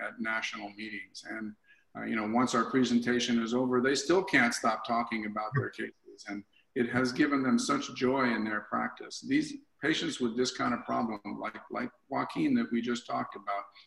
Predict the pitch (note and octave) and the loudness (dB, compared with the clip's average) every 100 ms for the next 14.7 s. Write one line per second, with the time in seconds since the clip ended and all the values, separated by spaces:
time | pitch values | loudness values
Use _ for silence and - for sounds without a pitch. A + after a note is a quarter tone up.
0 | - A#2 C3 D3+ D#3 B2+ C#3+ C#3 - A#2+ | -12 -2 4 4 4 2 0 -2 -2 -2
1 | G#2 G2+ G2+ _ _ _ - A2 G#2 G#2+ | -2 -4 -10 _ _ _ -8 -4 -4 -4
2 | A#2 A2 A#2+ A2+ G#2+ G#2+ G#2 A2+ - A2+ | -6 -6 -4 -2 -2 -4 -4 -6 -2 2
3 | A#2+ A#2 B2 B2 A2 A2 G#2 G#2 G#2+ G2+ | 2 2 0 0 -4 -6 -10 -8 -6 -8
4 | - _ - - _ - A#2 A2 A2+ A#2 | -10 _ -20 -20 _ -8 -4 2 2 0
5 | - - A2 B2 D3 - C3+ B2 B2 C3+ | -8 -10 -2 4 4 4 2 4 4 4
6 | C3+ B2+ B2 - - - B2+ B2+ A#2 C3+ | 4 4 2 -4 -16 -4 -2 -2 0 0
7 | - - - G2+ - A2 A#2+ - - - | -2 -6 -10 -10 -14 -8 -8 -6 -12 -2
8 | A#2+ B2 B2 B2 A2 A2 B2 - - A2+ | 0 2 4 4 2 0 -4 -6 -6 -2
9 | B2 C3+ - - - - F2 - _ - | -2 -2 -6 -10 -8 -10 -12 -16 _ -20
10 | _ A#2 A2 A2 A2 B2 D#3 E3+ D#3+ - | _ -6 -4 -4 -4 -2 2 2 0 0
11 | E3+ F3+ C#3 B2+ - - - _ B2+ C#3+ | 2 2 2 0 -2 -20 -20 _ -2 0
12 | - C3+ - A#2+ A2+ G#2 - C3+ F#2 - | 0 -2 0 0 0 -4 -4 -2 0 0
13 | C3+ C3+ C3+ - C#3 - A#2+ A2 A2+ A2+ | 0 0 0 0 -4 -2 0 0 0 -2
14 | - A#2 A2+ G#2+ G#2+ A2+ A2+ | -4 -2 -2 -2 -2 -2 -2